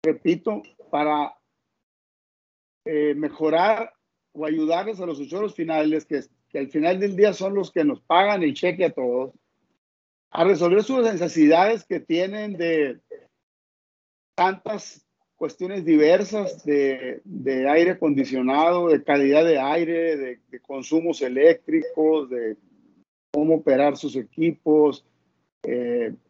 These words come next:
mantener los procesos funcionando, la refrigeración. O sea, hay, hay un montón de cosas que es muy difícil si no se hace en equipo y cada quien hace su parte, ¿no?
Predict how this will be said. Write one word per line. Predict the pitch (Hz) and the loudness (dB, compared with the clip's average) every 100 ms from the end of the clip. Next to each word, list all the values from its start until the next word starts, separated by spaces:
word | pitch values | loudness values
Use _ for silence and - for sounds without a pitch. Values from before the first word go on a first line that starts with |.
| _ _ _ 147 | _ _ _ 2
mantener | 156 156 156 151 175 | 4 4 2 2 2
los | 185 | 0
procesos | - 151 127 175 180 | 0 -4 -2 -4 -4
funcionando, | 151 135 139 131 143 175 190 185 147 _ - - _ _ _ _ | -4 -4 -4 -4 -4 -4 -4 -8 -10 _ -20 -20 _ _ _ _
la | - 139 | -6 -4
refrigeración. | 139 131 127 123 117 117 151 185 | -4 -6 -8 -4 -6 -4 -4 -2
O | 147 | 0
sea, | 196 196 _ | -2 -2 _
hay, | 165 214 240 - _ _ _ - | 0 0 -2 -12 _ _ _ -2
hay | 202 233 _ | -2 -2 _
un | 262 311 | -2 0
montón | 294 254 247 233 | 0 0 -2 2
de | 233 240 | 0 0
cosas | 202 190 214 202 - _ _ _ _ _ _ _ | -2 0 -2 -4 -12 _ _ _ _ _ _ _
que | 175 175 165 160 | 0 2 2 0
es | 185 196 | -4 -2
muy | 196 | -2
difícil | 202 202 190 190 196 202 190 - _ _ _ | -4 -4 -4 -2 0 -2 -4 -12 _ _ _
si | - - 156 | -20 0 2
no | 175 | 4
se | 170 180 | 2 4
hace | 170 165 | 4 2
en | 180 | 0
equipo | 139 - 156 156 175 160 | -2 0 -2 0 0 2
y | 131 | 2
cada | - 151 160 | 0 0 0
quien | - 156 | 0 -2
hace | 151 147 147 | -2 -4 -8
su | 123 | -10
parte, | - 107 123 - 107 | -8 -8 -10 -10 -6
¿no? | 160 | -6